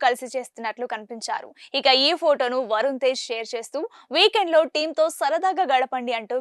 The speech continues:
క్యాప్షన్ పెట్టుకొచ్చాడు. ఇక ఈ ఫోటోలో హైలైట్ అంటే రామ్ చరణ్ అనే చెప్పాలి. బీస్ట్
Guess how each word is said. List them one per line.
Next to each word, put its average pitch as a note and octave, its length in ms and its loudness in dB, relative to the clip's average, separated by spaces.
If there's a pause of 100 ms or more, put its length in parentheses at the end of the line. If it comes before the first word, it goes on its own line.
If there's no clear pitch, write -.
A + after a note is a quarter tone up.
క్యాప్షన్ B3 420 -4
పెట్టుకొచ్చాడు. - 540 -12 (320)
ఇక C4 80 0 (160)
ఈ - 20 2 (140)
ఫోటోలో C4 340 2 (120)
హైలైట్ A#3+ 380 0
అంటే A3 180 -4 (400)
రామ్ F4 300 8
చరణ్ F#4 300 0
అనే C#4 120 -2 (100)
చెప్పాలి. B3 360 -8 (340)
బీస్ట్ A4 340 4